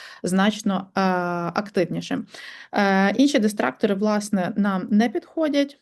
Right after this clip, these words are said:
тому що лізосоми, ми пам'ятаємо, відповідають за внутрішньоклітинне травлення, краплини жиру, у нас про ліпіди нічого не сказано, тільки про вуглеводи. Е, ліпофусцин — це пігмент, е, старіння, який накопичується при оксидативному стресі з віком,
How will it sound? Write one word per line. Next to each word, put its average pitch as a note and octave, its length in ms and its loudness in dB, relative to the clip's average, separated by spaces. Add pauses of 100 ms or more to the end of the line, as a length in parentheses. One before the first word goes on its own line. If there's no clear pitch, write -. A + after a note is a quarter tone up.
тому G3+ 180 -6
що G3+ 120 -6
лізосоми, G3 440 -2
ми F#3 140 -6
пам'ятаємо, F3+ 560 -4
відповідають E3+ 840 0
за E3+ 180 0
внутрішньоклітинне F#3 640 0
травлення, D4 520 2
краплини G3 680 -2
жиру, F#3+ 300 0
у F3 40 -2
нас F3 160 -4
про F3+ 180 -4
ліпіди F3+ 320 -2
нічого B3 360 2
не A#3 100 4
сказано, G#3+ 440 0
тільки F#3+ 260 -6
про G3+ 300 -2
вуглеводи. F#3+ 640 0 (560)
Е, G3+ 220 2
ліпофусцин — A#3 640 0
це G#3+ 60 -2
пігмент, G3+ 600 0
е, F#3+ 380 -2
старіння, G3+ 340 -4
який F3+ 200 -6
накопичується F#3+ 460 -4
при G3 180 0
оксидативному F#3+ 680 -2
стресі F3+ 460 -2
з E3 120 -4
віком, F#3 560 0